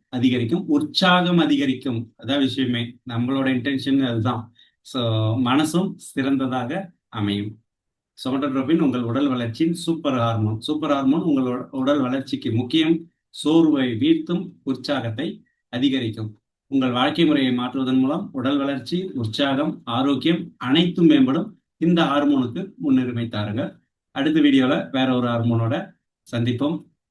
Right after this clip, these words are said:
நம்ம சேனலை சப்போர்ட் பண்ணுங்க, சப்ஸ்கிரைப் பண்ணுங்க, லைக் பண்ணுங்க, ஷேர் பண்ணுங்க.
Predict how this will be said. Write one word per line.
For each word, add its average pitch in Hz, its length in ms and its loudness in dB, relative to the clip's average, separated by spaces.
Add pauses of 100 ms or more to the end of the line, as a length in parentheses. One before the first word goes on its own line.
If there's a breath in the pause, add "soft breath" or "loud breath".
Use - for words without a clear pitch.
(140)
நம்ம 151 220 6
சேனலை 143 500 2 (120)
சப்போர்ட் 123 280 -6
பண்ணுங்க, 123 300 -4 (120)
சப்ஸ்கிரைப் 123 420 -4
பண்ணுங்க, 113 280 0
லைக் 110 260 -2
பண்ணுங்க, 110 260 2 (100)
ஷேர் 113 200 -4
பண்ணுங்க. 104 300 -4